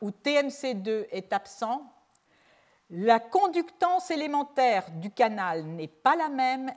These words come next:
et la sélectivité ionique n'est pas la même non plus. Enfin, il va être démontré des anomalies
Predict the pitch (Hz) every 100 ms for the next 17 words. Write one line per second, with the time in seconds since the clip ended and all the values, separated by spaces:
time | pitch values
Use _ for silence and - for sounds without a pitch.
0 | - 185 180 175 - 247 240 233 - 214
1 | 202 202 - 202 196 - 170 240 262 208
2 | 202 _ - _ 175 185 180 202 196 196
3 | 208 240 233 - 156 180 330 - - 127
4 | - _ _ _ _ _ _ _ _ _
5 | _ _ - 254 247 - 277 403 - _
6 | _ _ _ _ _ - 269 226 269 262
7 | 262 247 - - - 214 180 147 147 277
8 | 339 330 330 - - 359 427 - _ _
9 | _ 156 156 147 311 302 285 262 262 247
10 | 226 214 311